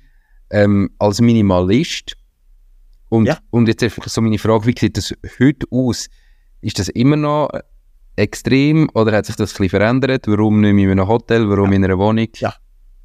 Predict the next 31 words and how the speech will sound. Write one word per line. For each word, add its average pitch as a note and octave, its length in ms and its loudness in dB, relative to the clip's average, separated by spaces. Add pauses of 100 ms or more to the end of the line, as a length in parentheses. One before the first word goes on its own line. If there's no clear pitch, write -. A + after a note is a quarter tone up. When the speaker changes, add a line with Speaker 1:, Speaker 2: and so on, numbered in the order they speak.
(580)
Speaker 2:
Ja, A#2 220 -6 (160)
also, D3 320 -4 (320)
äh, B2 320 -8 (200)
wieso C#3+ 360 -4
nicht E3+ 120 -4
mehr D3 100 -4
in C3 60 -8
einem A#2 80 -12
Hotel? D3+ 460 -6
Weil B2 280 -6
ich B2 180 -10 (200)
mit, A2 460 -8
äh, G#2+ 320 -10
meiner G#2 520 -6 (760)
damaligen E3+ 420 -2
Freundin, F3 340 -6
jetzt B2 360 -10
leider A2 320 -4
Ex-Freundin, C#3 640 -8 (440)
ähm, A2+ 600 -4 (340)
han-, A2 320 -8
haben A#2 160 -6
wir G#2 40 -6
gesagt, - 300 -8
wir G#2 180 -8
ziehen G#2 240 -8
zusammen. D3+ 360 -4 (380)
Äh, A#2 300 -6
und A2 640 -8
dann, A2 300 -4
äh, G#2+ 240 -6